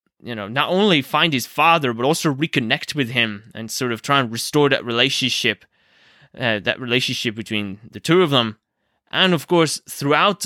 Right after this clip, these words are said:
the movie, you know, he comes across these moments that make him question his, you know, spirituality, whether he comes across, you know, you know, the diary and, you know, the cult, you know, the protectors of the Grail in Venice and, you know, the, in the Middle East, you know, that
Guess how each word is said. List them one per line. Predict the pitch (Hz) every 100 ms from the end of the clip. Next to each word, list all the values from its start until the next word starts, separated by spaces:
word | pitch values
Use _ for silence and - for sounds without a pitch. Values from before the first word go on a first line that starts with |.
| -
the | 143 131
movie, | 131 170 127 107 95 - _ _
you | 113
know, | 113
he | 110
comes | 120 175 160
across | 165 156
these | 143 120
moments | 127 156 127 110
that | 113 123
make | 135 135
him |
question | 113 139 143 - 131 113
his, | 120 110 - _
you | 101
know, | 85
spirituality, | - - 127 - 110 127 135
whether | 104 101
he | 107
comes | 127 123
across, | 90 - 123 - -
you | 104
know, | 92 - _ _ _ _ _ _ _ _ 113
you |
know, | 101 90
the | 87 107
diary | 117 113 123 127 127 123 120 117
and, | 92 69 85
you |
know, | 98 92
the | -
cult, | - 147 131 - -
you | 113
know, | 113
the | 107
protectors | - - 143 139 123
of | 113
the |
Grail | 110 113 117 123 104
in | 101 98 90
Venice | 95 123 131 117 -
and, | 82 - 87
you | 85
know, | 85 87
the, | 95 92 104 107 110 123
in |
the | 107
Middle | 131 123 123
East, | 135 - - - - - -
you | 117 113
know, | 110
that | 107 110